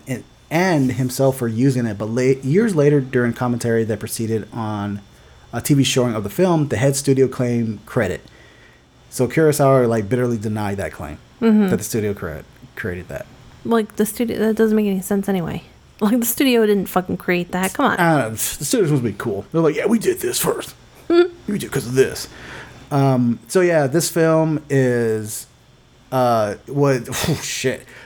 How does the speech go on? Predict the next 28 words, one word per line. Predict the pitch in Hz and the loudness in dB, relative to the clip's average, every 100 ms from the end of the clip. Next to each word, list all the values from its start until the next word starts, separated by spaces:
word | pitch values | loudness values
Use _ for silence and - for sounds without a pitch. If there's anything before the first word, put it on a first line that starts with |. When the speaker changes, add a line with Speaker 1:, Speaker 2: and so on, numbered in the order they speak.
| - | -14
Speaker 1:
Directors | - 143 139 139 | -2 0 2 2
like | 131 120 | 2 2
Federico | - 120 117 117 | 0 -2 -2 -4
Fellini, | - 107 143 190 202 | -8 -2 0 2 2
one | 123 | 0
of | |
my | 104 | -2
favorite | 120 120 | -2 0
directors, | 113 113 110 110 107 - | 0 -2 -2 -4 -6 -10
Woody | 113 113 | -8 -4
Allen, | 120 151 160 160 160 151 - - | 0 2 2 2 0 -4 -10 -10
uh, | 135 123 113 113 107 104 - | -2 0 2 0 0 -4 -6
Satya | 131 - 135 131 120 | -10 -2 2 2 2
Ray, | 123 151 156 160 156 - | 2 2 4 2 0 -2
Ing-, | 127 127 - - | -2 -2 -4 -6
Ingram | 160 156 147 139 120 | 0 2 4 2 2
Bergman, | 135 156 170 165 156 151 | 2 0 0 0 -2 -2
and | 120 117 113 | -4 -4 0
John | 139 127 | 0 2
Huston | 123 123 127 | 0 -2 -4
consider | 113 104 117 117 | -4 -6 -4 -4
this | 113 | -6
as | 95 101 | -8 -10
one | 110 113 | -8 -6
of | |
their | 101 | -6
favorite | 98 - 113 104 87 | -8 -4 -2 -2 -4
films. | - 87 50 50 - | -8 -10 -10 -14 -14